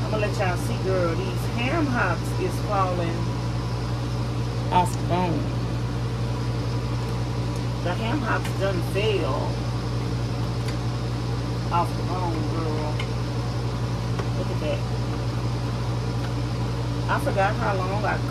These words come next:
cooked this. I know it was an hour, maybe an hour and thirty minutes.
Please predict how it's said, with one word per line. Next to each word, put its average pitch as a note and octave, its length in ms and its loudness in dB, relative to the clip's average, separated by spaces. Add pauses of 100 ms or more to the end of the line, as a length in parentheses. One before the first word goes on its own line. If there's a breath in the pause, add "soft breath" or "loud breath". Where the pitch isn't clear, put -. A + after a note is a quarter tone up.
cooked - 420 0
this. - 300 2 (500)
I - 220 0
know G#3+ 280 2 (100)
it F#3+ 180 4
was F3 140 0 (220)
an E3+ 240 0
hour, F3 640 0 (100)
maybe F3+ 420 2
an - 80 0 (100)
hour - 380 0
and - 120 0 (100)
thirty D#3+ 300 2 (140)
minutes. F3+ 380 0